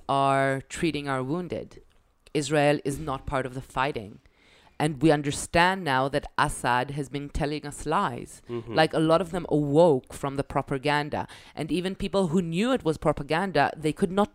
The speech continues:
Speaker 1: talk about it.
Speaker 2: Right.
Speaker 1: Like, so even if I knew that him telling me to, you know, that Assad saying Israelis are bad or Israel is the enemy, even if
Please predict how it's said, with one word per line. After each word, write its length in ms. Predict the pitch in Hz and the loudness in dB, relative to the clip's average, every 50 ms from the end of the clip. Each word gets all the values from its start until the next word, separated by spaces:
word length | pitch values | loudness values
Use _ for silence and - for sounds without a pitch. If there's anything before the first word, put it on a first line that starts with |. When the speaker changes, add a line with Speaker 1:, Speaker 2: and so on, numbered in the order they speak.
| - - | -2 0
Speaker 1:
talk 120 | 277 302 - - 139 | 0 0 0 -2 -8
about 220 | - 101 92 92 - - - | -8 -8 -10 -10 -10 -14 -16
it. 80 | - - - - | -18 -20 -16 -10
Speaker 2:
Right. 320 | - 120 117 113 107 - 156 160 | -6 -2 -2 0 0 2 4 4
Speaker 1:
Like, 120 | 156 151 - - | 4 2 2 -2
so 40 | - - - 185 226 | -2 -2 0 -2 -2
even 140 | 220 254 - - - 175 | -2 -2 -4 -4 -8 -10
if 60 | - - - - 156 175 | -10 -4 2 4 6 6
I 60 | 208 214 202 | 6 4 0
knew 140 | 170 156 147 135 | -2 -2 0 0
that 120 | 143 139 - - - - | 0 0 -2 -6 -6 -4
him 140 | 175 170 170 165 - 170 | -4 -4 -4 -4 -4 -4
telling 220 | 147 151 151 151 151 147 | -4 -2 -4 -6 -6 -6
me 80 | 147 147 147 139 - - | -6 -6 -6 -8 -8 -6
to, 260 | - 139 135 135 131 - - - - - - _ - | -4 -4 -2 -4 -4 -8 -12 -18 -20 -20 -20 _ -6
you 60 | 143 151 | -2 0
know, 100 | 147 139 147 | 0 2 0
that 100 | - - - 151 | 2 2 2 0
Assad 260 | - - 156 151 147 - - 151 | 0 0 -4 -4 -6 -6 -4 -2
saying 520 | 143 139 139 139 135 143 143 139 - - _ - 147 135 | 0 0 0 -2 -2 -4 -8 -10 -12 -14 _ -10 -8 -2
Israelis 360 | 156 151 143 143 143 131 139 | 0 0 0 0 0 -2 -4
are 120 | 139 123 139 135 | -2 2 2 4
bad 120 | 131 131 131 135 | 4 4 4 2
or 60 | 135 123 135 | 2 0 0
Israel 220 | 131 151 143 135 135 135 | 0 0 0 2 2 0
is 60 | 127 | 0
the 120 | 139 131 123 127 | 0 0 0 0
enemy, 220 | 131 131 127 131 - - | 0 -2 -4 -6 -6 -4
even 260 | - 160 175 190 175 - | -4 -4 -4 -4 -6 -6
if 40 | - | -8